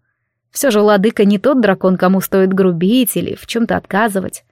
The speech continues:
Во всяком случае, нужно быть готовым к последствиям. «Ты ощущаешь магию?» — спросил он, получив, наконец, в свои руки шкатулку.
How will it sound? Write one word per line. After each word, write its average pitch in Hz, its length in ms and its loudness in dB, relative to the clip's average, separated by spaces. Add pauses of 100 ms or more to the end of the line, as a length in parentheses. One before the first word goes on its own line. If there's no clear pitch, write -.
(520)
Во 226 100 2
всяком 294 360 0
случае, 285 340 0
нужно 254 240 2
быть 247 260 0 (100)
готовым 254 380 0
к - 120 -8
последствиям. 190 720 -4 (1200)
«Ты 180 180 -2
ощущаешь 233 720 0
магию?» — 202 600 0 (200)
спросил 196 440 0
он, 254 200 4 (280)
получив, 247 440 0
наконец, 220 540 0
в 196 60 -12
свои 208 220 0
руки 208 260 0
шкатулку. 185 760 -2